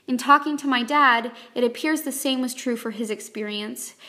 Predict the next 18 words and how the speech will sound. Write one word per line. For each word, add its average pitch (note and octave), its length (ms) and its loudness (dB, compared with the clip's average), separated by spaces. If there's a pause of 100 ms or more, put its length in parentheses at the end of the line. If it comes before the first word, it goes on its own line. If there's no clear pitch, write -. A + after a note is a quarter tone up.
(140)
He - 140 -6
had C4 80 2
a C4+ 160 -4
great D4 180 2
amount D#4 280 4
of C4+ 80 -8
responsibility B3+ 840 -2
working A#3 380 -4
for A#3 160 0
a A3 80 0
congressman C4+ 680 -2
who G#3 120 -10
expected C4 500 -4
a A3 40 -2
lot G#3+ 340 0
from A3 160 -6
him. G#3 320 -8 (880)
Additionally, C4+ 920 0